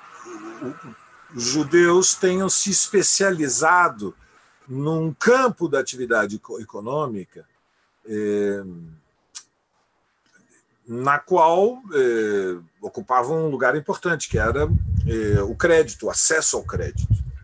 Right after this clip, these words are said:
Isso foi um dos elementos chaves para estimular, durante séculos, o antissemitismo. Mas não é verdade que o povo judeu alemão era, na sua maioria, burguês. Os burgueses eram minoritários.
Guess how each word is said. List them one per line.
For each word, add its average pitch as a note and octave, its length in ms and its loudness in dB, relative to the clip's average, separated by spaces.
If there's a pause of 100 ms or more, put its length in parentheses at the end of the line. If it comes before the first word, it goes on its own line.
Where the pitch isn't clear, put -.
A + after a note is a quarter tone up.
(1000)
Isso D#3 540 0 (560)
foi D3 320 4
um E3+ 100 2
dos E3+ 220 0
elementos C#3+ 460 -2
chaves D3+ 500 -2
para F3+ 220 -4
estimular, C3 640 -2
durante B2 360 -6
séculos, C#3+ 760 -4
o B2+ 160 -4
antissemitismo. C3+ 840 -8 (1600)
Mas A#2+ 160 -2
não D3+ 120 2
é F3+ 40 4
verdade D3 480 2
que - 120 -10
o C3+ 80 -8
povo F3+ 400 2
judeu C3 500 -2
alemão A#2 580 -2
era, C3+ 200 -6
na A2+ 100 -8
sua C3+ 240 -6
maioria, G#2+ 400 -2
burguês. G#2+ 480 -6
Os D#2 120 -18
burgueses G2 500 -10
eram D#3 180 -8
minoritários. F#2 840 -14